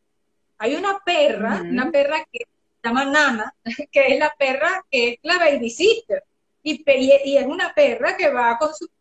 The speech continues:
Speaker 1: le da el remedio a los niñitos, ¿sabes? O sea, y la madre de Wendy es una madre también muy
Speaker 2: Muy
Speaker 1: ma-,
Speaker 2: cuidadora.
Speaker 1: muy, son muy, muy cuidadoras. Entonces, claro, cuando Peter Pan llega y ve a Wendy,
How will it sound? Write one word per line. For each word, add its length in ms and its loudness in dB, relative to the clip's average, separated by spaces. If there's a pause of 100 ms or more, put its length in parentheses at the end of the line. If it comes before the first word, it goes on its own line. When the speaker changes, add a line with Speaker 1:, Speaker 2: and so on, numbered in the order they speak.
Speaker 1:
le 200 4
da 160 2
el 100 -2
remedio 460 0
a 40 -2
los 140 -2
niñitos, 800 -4
¿sabes? 260 0
O 40 -2
sea, 260 -4 (280)
y 100 0
la 160 2
madre 500 2
de 120 0
Wendy 500 -2
es 60 -10
una 200 -10
madre 300 -6
también 340 -8 (320)
muy 320 -4
Speaker 2:
Muy 380 4
Speaker 1:
ma-, 180 2
Speaker 2:
cuidadora. 480 -2 (1000)
Speaker 1:
muy, 200 -6
son 260 -8
muy, 160 -4 (220)
muy 80 -20 (160)
cuidadoras. 880 -2 (220)
Entonces, 220 0
claro, 460 2 (380)
cuando 520 2
Peter 380 0
Pan 260 -2
llega 360 2
y 60 -2
ve 120 0
a 160 0
Wendy, 480 -4